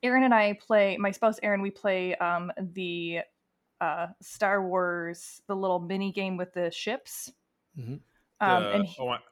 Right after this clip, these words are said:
Speaker 3: I know the one you're talking about.
Speaker 1: Yeah, and he likes the A-Wing, um, 'cause it's clunky and it's stupid. Uh, <laughs>
Speaker 3: <laughs>
Speaker 1: so
Speaker 3: Right.
Speaker 1: that's his
Speaker 3: Let's,
Speaker 1: favorite
Speaker 3: let,
Speaker 1: ship. So
Speaker 3: let's
Speaker 1: he's
Speaker 3: not
Speaker 1: always the
Speaker 3: play.
Speaker 1: rebels, and
Speaker 2: The
Speaker 1: I
Speaker 2: A-Wings so
Speaker 1: always
Speaker 2: fast, though. I like the A-Wings.
Speaker 1: <laughs>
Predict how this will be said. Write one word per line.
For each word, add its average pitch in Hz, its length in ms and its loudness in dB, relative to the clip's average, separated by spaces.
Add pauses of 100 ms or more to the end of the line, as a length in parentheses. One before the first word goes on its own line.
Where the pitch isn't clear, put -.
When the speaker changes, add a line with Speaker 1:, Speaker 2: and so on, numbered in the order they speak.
(120)
Speaker 3:
I 165 60 -2
know 151 140 -2
the 101 40 -8
one 92 140 -12
you're 87 80 -16
talking 87 280 -16
about. 82 280 -14
Speaker 1:
Yeah, 220 280 6
and 226 200 4
he 294 160 2
likes 320 260 6
the - 160 -4
A-Wing, 165 540 -2
um, 170 180 -4
'cause 185 220 -14
it's 180 160 -16
clunky 185 440 -4
and 175 80 -6
it's - 140 -10
stupid. 156 400 -10 (420)
Uh, 160 220 0
<laughs> - 340 0 (380)
Speaker 3:
<laughs> 494 260 0
Speaker 1:
so 220 360 10
Speaker 3:
Right. - 100 6
Speaker 1:
that's 254 220 10
his 330 160 6
Speaker 3:
Let's, - 100 -4
Speaker 1:
favorite 247 380 8
Speaker 3:
let, 170 100 -2
Speaker 1:
ship. 226 220 8 (340)
So - 140 6
Speaker 3:
let's 254 120 10
Speaker 1:
he's 330 140 8
Speaker 3:
not 370 80 12
Speaker 1:
always 285 200 8
the 254 100 8
Speaker 3:
play. - 20 -2
Speaker 1:
rebels, 202 640 6
and 196 480 4
Speaker 2:
The - 80 -10 (160)
Speaker 1:
I 196 300 6
Speaker 2:
A-Wings 196 200 4
so 196 60 8
Speaker 1:
always 196 360 2
Speaker 2:
fast, 175 400 -8
though. 107 180 -6
I 185 80 -8
like 262 200 -10
the - 160 -14
A-Wings. 101 500 -16
Speaker 1:
<laughs> 294 920 8